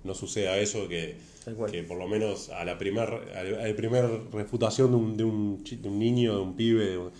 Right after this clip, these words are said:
Speaker 1: que juegue, vos quedes descolocado. Tenés
Speaker 2: Claro.
Speaker 1: que estar bien parado, bien informado, y creo que también no-, nos interpela a nosotros y nos hace mejores, me parece.
Speaker 2: Sí, sí, totalmente. Si lo vemos por el lado positivo, sin duda que te hace estar siempre en constante a-, actualización, eh, estudiando cosas, porque ta,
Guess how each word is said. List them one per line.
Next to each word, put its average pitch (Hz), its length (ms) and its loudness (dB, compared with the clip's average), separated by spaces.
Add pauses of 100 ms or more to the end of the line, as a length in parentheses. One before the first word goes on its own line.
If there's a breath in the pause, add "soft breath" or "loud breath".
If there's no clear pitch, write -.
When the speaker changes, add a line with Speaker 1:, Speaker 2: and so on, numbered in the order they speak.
(280 loud breath)
Speaker 1:
que - 80 -10
juegue, 123 720 6
vos 98 180 -6
quedes 98 220 -2
descolocado. 85 560 0
Tenés - 20 -10
Speaker 2:
Claro. 95 160 0
Speaker 1:
que 104 60 -4
estar 98 200 0
bien 101 480 0
parado, 104 360 4
bien 107 120 4
informado, 104 520 2
y 92 200 0 (400 loud breath)
creo 123 160 6
que 113 60 6
también 113 340 6
no-, 101 260 4
nos 85 480 -2 (240 loud breath)
interpela 110 560 2
a - 20 4
nosotros 123 580 2
y 98 40 0
nos 92 220 -4
hace 95 200 -2
mejores, 87 560 -2
me 95 80 -10
parece. 90 360 -6 (100)
Speaker 2:
Sí, 139 180 -4
sí, - 160 -10 (160)
totalmente. 147 460 2
Si 120 100 -8
lo 120 80 2
vemos 165 300 2
por 117 120 -2
el 123 100 0
lado 131 120 6
positivo, 123 460 2
sin 127 220 -2
duda 156 220 8
que 123 100 0
te 117 180 -4
hace 120 400 0
estar 113 260 4
siempre 143 720 0
en 113 80 -6
constante 120 640 -2
a-, - 280 -6
actualización, 117 1080 0
eh, 110 260 0
estudiando 117 420 -2
cosas, 143 300 0
porque 107 440 -8
ta, - 360 0